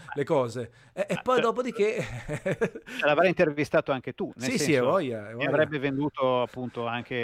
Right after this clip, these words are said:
Speaker 2: il ghiaccio ai po-, ai, agli eschimesi. Eh,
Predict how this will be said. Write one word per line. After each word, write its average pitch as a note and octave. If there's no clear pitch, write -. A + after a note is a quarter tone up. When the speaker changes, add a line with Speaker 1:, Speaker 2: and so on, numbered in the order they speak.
Speaker 2:
il A2
ghiaccio A#2+
ai A2+
po-, B2
ai, A#2
agli A#2
eschimesi. B2+
Eh, B2